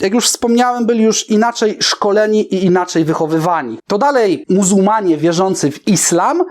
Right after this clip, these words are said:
ale nie tacy doktrynerscy fanatycy jak talibowie. No i też, jak mówiłem, ludzie, którzy służyli rządowi, który był stworzony przez Amerykanów i resztę koalicji, byli traktowani jako kolaboranci, zdrajcy i okupanci, więc ci ludzie, jeśli nie opuścili w porę kraju, a nie było to łatwe, to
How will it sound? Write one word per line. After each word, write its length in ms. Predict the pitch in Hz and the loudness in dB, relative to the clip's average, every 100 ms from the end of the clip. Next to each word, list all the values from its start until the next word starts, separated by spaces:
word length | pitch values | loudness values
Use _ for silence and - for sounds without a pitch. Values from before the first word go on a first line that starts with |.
| - | -2
ale 200 | 208 233 | 0 2
nie 180 | 269 | 2
tacy 600 | 269 - 240 240 247 233 226 | 0 -4 -4 0 2 2 0
doktrynerscy 1040 | 165 143 220 - - 220 214 233 240 - 226 | -4 -2 -2 -2 0 2 2 2 0 -2 -2
fanatycy 640 | 220 208 185 190 202 - | -2 -2 -2 -2 -2 0
jak 180 | 180 170 | 0 0
talibowie. 600 | - 156 151 139 123 113 - | -4 -2 0 0 0 -2 2
No 80 | 330 | 2
i 80 | |
też, 140 | 339 285 | 2 0
jak 160 | 294 | 0
mówiłem, 500 | 262 269 262 269 262 254 | 0 2 2 2 0 0
ludzie, 300 | 185 269 277 | 2 2 0
którzy 380 | 226 233 247 233 | 0 2 2 0
służyli 880 | - 208 220 180 196 311 277 208 - | -4 0 2 2 2 2 4 2 0
rządowi, 840 | 160 160 202 190 247 285 185 170 135 | 0 0 0 0 2 0 0 0 0
który 280 | - 180 | 0 0
był 120 | 175 180 | 2 0
stworzony 720 | - - 196 170 220 277 233 | -4 -4 -4 0 0 0 -2
przez 220 | - 170 | -2 -2
Amerykanów 760 | 175 170 165 160 220 190 156 | 0 0 -2 -2 -2 0 0
i 180 | 156 156 | 2 4
resztę 460 | 165 190 - 143 143 | 2 0 -2 -2 -2
koalicji, 680 | 160 151 135 139 - 220 240 | 0 -2 -2 -4 -2 0 0
byli 220 | 370 349 | 0 2
traktowani 540 | 339 320 311 269 269 | 0 -2 -2 -2 0
jako 200 | 240 220 | -2 -4
kolaboranci, 720 | 208 208 185 170 165 196 226 185 | -2 0 0 0 0 0 -2 -2
zdrajcy 600 | 151 143 165 202 - 190 | -2 -2 -2 -2 -2 0
i 40 | |
okupanci, 600 | 180 226 220 262 185 - | 0 -2 0 -2 -2 -2
więc 260 | 165 165 - | 2 0 0
ci 140 | 285 | 2
ludzie, 360 | 285 247 269 277 | 4 4 2 2
jeśli 280 | 208 208 262 | 0 2 4
nie 200 | 254 262 | 2 2
opuścili 600 | 254 254 247 - 285 240 | -2 0 0 2 2 0
w 120 | - | 0
porę 240 | 220 185 160 | -2 0 -2
kraju, 420 | 185 156 151 175 | -2 -2 0 0
a 40 | |
nie 120 | 190 | 0
było 200 | 196 196 | 2 2
to 120 | 175 156 | 0 0
łatwe, 640 | 156 135 - 151 180 285 | 0 -2 -4 -2 0 0
to 220 | 269 320 | 0 0